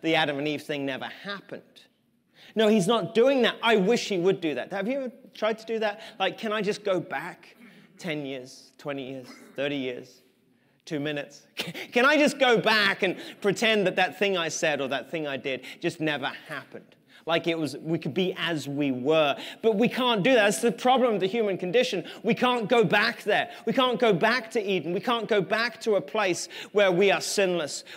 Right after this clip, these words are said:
where we, where, where we're unsoiled or unscarred by the, by the struggles and by the sinfulness and by the brokenness of our humanity. We can't go back there.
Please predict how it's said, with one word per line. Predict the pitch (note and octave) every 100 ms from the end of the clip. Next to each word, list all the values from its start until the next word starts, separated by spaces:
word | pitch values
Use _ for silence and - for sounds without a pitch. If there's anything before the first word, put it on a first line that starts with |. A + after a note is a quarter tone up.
| -
where | G3
we, | F#3 F#3+ F3+ - -
where, | F#3+ F3+
where | D#3 F#3+ F3+
we're | E3+ D#3+ E3 F#3 - -
unsoiled | G3+ G3+ G3+ G3 F#3 - - - - G3+ G3+ F#3 D#3+ C#3
or | F3 E3 F3
unscarred | F3 E3+ D3+ - - F3 F3 E3+ D#3 C3
by | D#3+ D#3
the, | D3+ C#3+ - -
by | E3+ E3+
the | D#3
struggles | - - - G3 G#3 F3+ E3+ C#3+
and | D#3
by | D3 D3+
the | C#3
sinfulness | D3 - G3+ G3+ - E3 C#3+ -
and | D3+
by | D3+
the | C#3+
brokenness | A#2 C3+ D#3 D#3+ D#3 C#3 -
of | B2+
our | B2
humanity. | A#2+ B2 B2+ C3+ A#2 -
We | -
can't | F#3+ A3+ G3+
go | F#3
back | D#3 E3 E3
there. | -